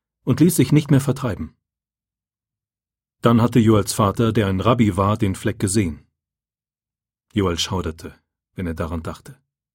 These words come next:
Diese strengen Augen, die unaufhörlich dieselbe Stelle an seinem Hals fixierten. Streng und traurig zugleich.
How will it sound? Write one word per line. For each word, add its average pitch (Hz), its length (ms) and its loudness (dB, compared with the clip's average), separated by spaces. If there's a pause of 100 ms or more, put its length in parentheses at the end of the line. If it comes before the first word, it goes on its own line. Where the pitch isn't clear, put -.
(320)
Diese 104 180 0
strengen 117 360 2
Augen, 117 360 0
die 107 140 -2
unaufhörlich 131 640 2
dieselbe 110 460 0
Stelle 120 320 0
an 113 100 0
seinem 107 260 2
Hals 117 220 -2
fixierten. - 580 -10 (800)
Streng 113 500 2
und - 460 -10 (140)
traurig 95 440 -4
zugleich. 90 560 -8